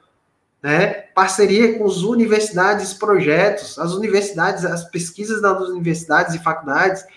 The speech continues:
elas têm que ser pra comunidade. A extensão tem que chegar lá no público.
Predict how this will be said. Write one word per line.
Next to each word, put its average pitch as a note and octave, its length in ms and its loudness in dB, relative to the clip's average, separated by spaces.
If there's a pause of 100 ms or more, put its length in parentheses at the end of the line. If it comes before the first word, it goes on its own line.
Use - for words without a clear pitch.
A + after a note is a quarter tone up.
(180)
elas E3 220 -6
têm F#3 100 0
que F#3 80 -4
ser F#3 140 0
pra F#3 200 0
comunidade. F#3 960 0 (800)
A D3 80 0
extensão G#3 960 2
tem E3 140 -4
que E3 40 -4
chegar F3 300 0
lá F#3+ 160 4
no A3 140 -2
público. G3+ 680 -2